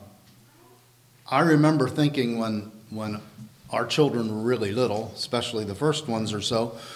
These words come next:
one or two, here we are, we made these babies, and we don't know what those babies are gonna have to face.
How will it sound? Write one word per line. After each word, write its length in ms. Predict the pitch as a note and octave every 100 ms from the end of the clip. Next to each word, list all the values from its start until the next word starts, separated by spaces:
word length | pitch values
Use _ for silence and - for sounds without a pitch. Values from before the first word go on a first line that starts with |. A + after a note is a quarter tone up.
| - -
one 160 | A2+ A#2
or 80 |
two, 380 | A2+ C#3 C#3 C3 - - - - - _ _ - - - _ _ _ - F#4+ - - - -
here 160 | E3 G3
we 200 | F3+ C#3+
are, 360 | B2 B2+ D3 - - A#2+
we 140 | C#3
made 260 | D3+ D#3 D3
these 200 | D3+ B2+
babies, 580 | C3+ C3 B2+ B2+ - - - - - - _ _ _ -
and 800 | C#3 C#3+ C#3 C3+ B2 G#2 - - - - - - - -
we 180 | B2 E3+
don't 260 | E3 C3 B2+
know 560 | D3 E3 A#2 A2 C3 - - - - _ G#2
what 340 | A#2 C#3+ D3
those 220 | D3 D3+
babies 420 | B2+ C3+ C#3+ C3
are 80 | A#2+
gonna 220 | A#2 B2
have 260 | A#2 A2+ -
to 60 | G#2+
face. 520 | A2+ G2 - -